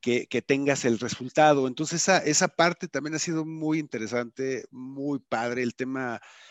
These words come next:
eh, social, el tema de negociar, el tema de convencer,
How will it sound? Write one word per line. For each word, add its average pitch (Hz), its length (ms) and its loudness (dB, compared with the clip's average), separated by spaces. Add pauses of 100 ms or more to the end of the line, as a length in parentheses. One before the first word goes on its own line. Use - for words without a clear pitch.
(160)
eh, - 320 -10
social, 131 720 2
el 120 80 -2
tema 131 420 -4 (260)
de 117 140 -2
negociar, 117 840 4 (280)
el 117 140 -6
tema 139 200 2
de 131 140 0
convencer, 110 640 2